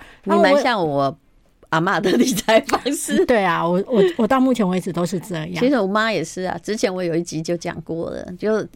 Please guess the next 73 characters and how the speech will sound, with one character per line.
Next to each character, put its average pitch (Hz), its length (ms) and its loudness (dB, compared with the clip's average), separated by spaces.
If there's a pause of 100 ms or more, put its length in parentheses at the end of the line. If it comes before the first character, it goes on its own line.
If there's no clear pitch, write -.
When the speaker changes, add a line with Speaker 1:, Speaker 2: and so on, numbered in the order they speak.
(100)
Speaker 1:
搞 175 160 0
了 196 80 0
半 220 240 -2
天 202 180 -4
你 185 60 -2
们 175 100 -2
都 202 100 -2
舍 165 160 -4
不 185 120 -6
得 160 180 -4
出 180 160 -6
去 190 160 -10
玩， 160 320 -6
因 185 100 -4
为 254 80 2
我 226 160 2
出 226 220 -2
钱 165 260 -2
都 180 140 2
觉 180 140 -2
得 143 80 0
浪 175 200 -2
费， 165 160 -2
结 196 140 0
果 180 80 2
后 220 100 2
来 180 120 2
我 139 60 -2
都 180 140 -2
在 180 240 -2
付 180 220 -6
医 170 140 -2
药 175 180 -4
费。 - 260 -10 (420)
Speaker 2:
<laughs> 277 400 -4
应 359 120 0
该 381 160 2
是 370 160 0
说 339 460 0
当 330 240 0
时 - 120 -2
我 208 160 2
也 214 80 2
没 190 140 0
有 208 140 2
赚 190 240 0
那 190 80 0
么 180 160 0 (100)
多， 170 240 -4
所 294 160 -2
以 320 80 0
你 247 140 4
在 254 180 2
一 262 60 2
个 233 100 2
有 185 180 0
限 233 220 2
的 202 80 2
资 233 220 0
源 190 180 2
上 214 160 0
面 208 140 0
你 165 40 0
要 175 120 -4
做 208 180 -2
取 175 240 -4
舍， 170 240 -4
但 277 160 2
是 302 80 0
我 226 140 4
不 160 120 -8
后 180 300 0
悔， - 240 -6